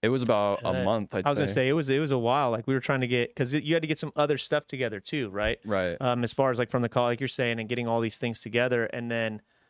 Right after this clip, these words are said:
Speaker 2: I know, I think at the time when, when we were waiting for your selection to kinda see,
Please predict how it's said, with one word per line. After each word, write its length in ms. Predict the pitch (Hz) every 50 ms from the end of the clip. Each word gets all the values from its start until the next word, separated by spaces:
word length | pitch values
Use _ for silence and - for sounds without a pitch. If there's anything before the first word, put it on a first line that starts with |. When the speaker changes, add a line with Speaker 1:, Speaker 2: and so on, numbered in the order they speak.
| _ _ _ _ _ -
Speaker 2:
I 160 | - 135 131
know, 460 | 131 135 135 135 139 139 135 135 135 -
I 60 | 123
think 240 | 120 - 156 165 180
at 80 | 214 151
the 80 | 139
time 440 | - - - 139 135 151 165 151 139
when, 160 | 131 123 123 - -
when 160 | 123 127 127
we 100 | 127 151
were 140 | 156 139 127
waiting 440 | 123 120 123 127 139 165 180 170 143
for 180 | - - 131
your 220 | 127 127 131 135 127
selection 420 | - 147 127 123 139 156 - 160
to 80 | 131 123
kinda 240 | - 135 123 120
see, 520 | 113 - - - 156 180 185 147 135 127